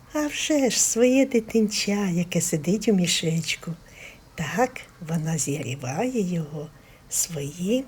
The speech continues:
теплом. А кого ж обіймають пташки? А вже ж своїх мам, тат. А великі пташки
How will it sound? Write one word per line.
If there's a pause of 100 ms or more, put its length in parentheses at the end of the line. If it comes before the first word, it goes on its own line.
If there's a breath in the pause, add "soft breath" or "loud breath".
(360)
теплом. (2250 loud breath)
А
кого
ж
обіймають
пташки? (520 loud breath)
А
вже
ж (280)
своїх
мам, (140)
тат. (800 loud breath)
А (420)
великі
пташки